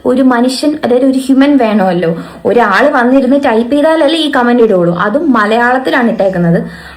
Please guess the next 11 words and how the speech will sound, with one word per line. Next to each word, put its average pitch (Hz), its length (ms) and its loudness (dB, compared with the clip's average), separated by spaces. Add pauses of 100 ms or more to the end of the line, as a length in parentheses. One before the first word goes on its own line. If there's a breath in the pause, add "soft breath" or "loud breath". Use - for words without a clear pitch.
പോയ-, 247 320 4 (200)
"ഈ 277 120 2
കുട്ടി 294 320 -2
മരിച്ചു 214 420 0
പോയെങ്കിൽ 185 640 0
കൊള്ളാമായിരുന്നു 180 800 0
അല്ലേ?" 143 360 -4
അല്ല, 220 120 2
എനിക്ക് 214 200 0
മനസ്സിലാവാത്തോണ്ട് 196 720 -2
ചോദിക്കുക. 170 380 -4